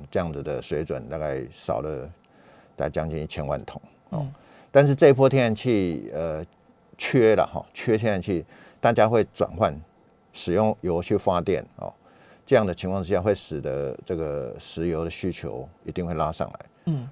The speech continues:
Speaker 1: 那我们看到几个报道哦，大概就当高盛您，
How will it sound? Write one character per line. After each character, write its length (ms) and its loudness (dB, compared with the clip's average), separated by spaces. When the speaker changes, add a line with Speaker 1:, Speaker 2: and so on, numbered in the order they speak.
Speaker 1:
那 100 2
我 60 4
们 340 -2
看 140 0
到 100 2
几 140 -6
个 100 -4
报 220 4
道 160 -6
哦， 280 -10
大 100 0
概 120 -2
就 140 -10
当 240 -4
高 160 2
盛 180 -4
您， 200 -6